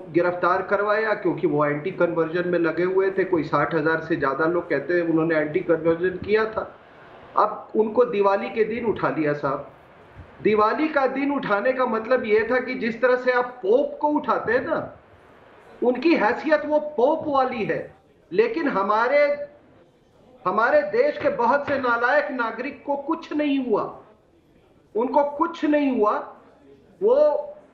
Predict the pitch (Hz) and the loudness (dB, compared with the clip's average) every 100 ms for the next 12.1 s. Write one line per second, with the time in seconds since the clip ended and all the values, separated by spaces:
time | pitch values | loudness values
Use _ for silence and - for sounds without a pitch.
0 | _ _ _ _ _ _ _ _ 190 247 | _ _ _ _ _ _ _ _ 2 2
1 | 254 240 285 - 277 269 311 302 302 302 | 2 0 0 -2 -4 2 2 0 -4 -4
2 | 294 285 285 233 262 269 262 254 - 277 | 0 0 -2 -2 0 2 2 0 0 -6
3 | 269 302 294 269 240 254 269 277 269 208 | -2 -2 -2 -2 -2 0 -4 -4 -2 -2
4 | - 247 269 262 277 - 226 233 208 202 | 0 0 0 -2 -4 -4 -4 -4 -4 -4
5 | 208 254 - - - - - 226 233 269 | -2 -4 -6 -14 -20 -20 -6 -2 2 0
6 | 269 233 226 254 - 220 233 - 269 262 | 2 2 2 2 0 -2 -2 -4 -2 2
7 | 208 208 220 269 262 240 226 233 208 220 | 2 2 0 -2 -2 -2 0 2 2 0
8 | 262 - 208 214 226 233 277 311 240 214 | -2 0 0 0 -2 -2 -4 -4 -4 0
9 | 330 - - - - - - - - - | 0 0 -8 -20 -20 -20 -20 -20 -20 -20
10 | - 202 226 240 240 233 214 - - - | -4 0 2 4 2 0 -2 -8 -12 -20
11 | _ _ _ _ _ 190 214 226 302 302 | _ _ _ _ _ -2 -2 0 0 4
12 | 330 | 4